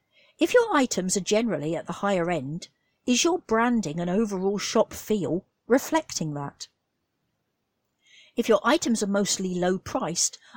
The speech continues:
are you emphasizing what great value they are? And of course, are you happy with this price?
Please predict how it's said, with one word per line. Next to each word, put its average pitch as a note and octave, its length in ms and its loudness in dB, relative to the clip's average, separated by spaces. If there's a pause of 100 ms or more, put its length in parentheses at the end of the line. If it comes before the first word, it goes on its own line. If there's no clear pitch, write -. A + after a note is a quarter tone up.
are C#4 120 4
you D4+ 160 4
emphasizing F#3+ 760 0
what - 200 2
great A3 340 0
value A3+ 400 0
they D#3 180 -2
are? D#3+ 280 -2 (320)
And F#3+ 280 0
of - 100 -8
course, A#3 440 0 (200)
are G3 80 4
you A#3+ 160 2
happy D#4 360 -4
with F#3 160 -2
this E3+ 160 -6
price? - 560 -4